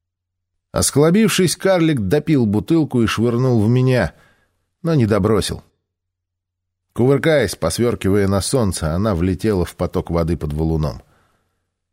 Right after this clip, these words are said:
Сверху опять донёсся голос, но из-за шума воды я не смог разобрать слов. Хозяин каботажника кивнул кому-то и попятился вглубь гондолы.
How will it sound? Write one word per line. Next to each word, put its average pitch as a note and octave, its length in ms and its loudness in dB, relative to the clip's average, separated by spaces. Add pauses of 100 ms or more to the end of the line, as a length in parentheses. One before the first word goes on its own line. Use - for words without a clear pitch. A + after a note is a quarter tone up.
(140)
Сверху F3 400 2
опять F3 420 2
донёсся C3 540 0
голос, D#3 480 0 (300)
но C#3+ 120 0
из-за B2 260 0
шума B2+ 280 2
воды B2+ 280 2
я A2+ 100 2
не A2 100 0
смог A#2 320 -2
разобрать F#2 420 0
слов. F2+ 420 -2 (1200)
Хозяин G#2+ 440 0
каботажника G#2 760 0
кивнул G#2+ 420 0
кому-то D#2+ 420 -4
и F#2+ 200 -2 (480)
попятился F#2+ 680 -2
вглубь D2+ 360 -4
гондолы. D2+ 480 -4